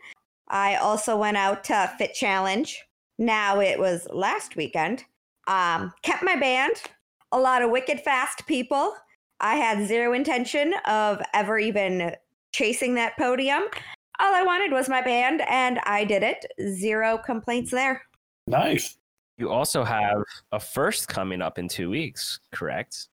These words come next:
Speaker 1: I do. I am, I, I wanna say I'm training, um,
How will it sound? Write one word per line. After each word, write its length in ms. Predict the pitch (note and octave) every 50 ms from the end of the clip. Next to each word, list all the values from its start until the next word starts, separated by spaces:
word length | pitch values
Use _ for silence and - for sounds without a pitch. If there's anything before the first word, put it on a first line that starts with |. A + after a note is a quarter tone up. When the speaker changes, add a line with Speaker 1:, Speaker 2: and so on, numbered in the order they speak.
| _ _ _ _ _ _ _ -
Speaker 1:
I 320 | - F3+ F#3+ F#3+ F#3+ F3 E3
do. 460 | - G#3+ G#3+ A3+ A3+ A3+ F#3+ E3+ C#3 A2
I 300 | - - F3+ F3+ F3+ F#3
am, 480 | F#3+ F3+ F3+ F3 E3+ E3+ E3+ E3+ F#3 F3 - _ _ _ _ _ _ _ _ _ _ _ _ _ _ _ _ _ _ _ - -
I, 300 | - C#4 C4+ - C#4 C#4+
I 20 | C4+
wanna 280 | C4 B3+ B3+ C4+ D#4+
say 260 | E4+ - - D#4 D#4+
I'm 180 | D#4+ D#4 D4 D4+
training, 800 | D4 - - D4 B3 B3 B3 B3+ B3+ C4 B3+ B3+ B3+ B3+ A#3 - - - - -
um, 440 | A3+ G#3+ G#3 G3+ G3 F#3+ G3+ G3+